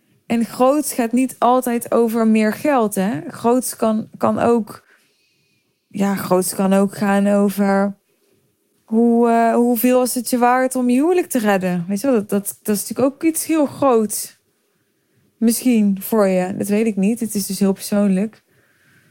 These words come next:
Dus hoe groot zijn jouw ambities? En ja, hoe bereid ben je om daarin te investeren? En je gaat altijd houden dat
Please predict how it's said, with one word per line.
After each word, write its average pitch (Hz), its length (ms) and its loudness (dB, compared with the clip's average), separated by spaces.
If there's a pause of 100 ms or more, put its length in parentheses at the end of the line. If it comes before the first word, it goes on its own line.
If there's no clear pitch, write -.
(760)
Dus 226 180 0
hoe 254 140 4
groot 285 380 0
zijn 240 240 -2
jouw 226 220 2
ambities? 220 800 0
En 214 680 -2
ja, 233 340 0
hoe 220 120 2
bereid 214 340 0
ben 220 200 2
je 214 100 0
om 214 140 0
daarin 208 300 0
te 214 120 -8
investeren? 226 680 -2
En 208 200 0
je 220 160 0
gaat 214 380 -2
altijd 262 600 2
houden 208 440 2
dat 202 360 -2